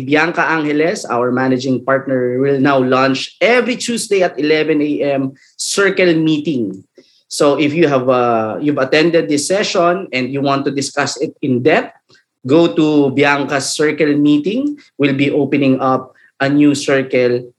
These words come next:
in the coming weeks. Right. And last announcement,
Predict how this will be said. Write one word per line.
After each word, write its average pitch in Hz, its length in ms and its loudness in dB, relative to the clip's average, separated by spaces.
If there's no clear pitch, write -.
in 156 180 0
the 139 160 0
coming 127 640 -2
weeks. - 640 -8
Right. 98 260 -2
And 110 220 0
last 185 240 0
announcement, 208 720 -2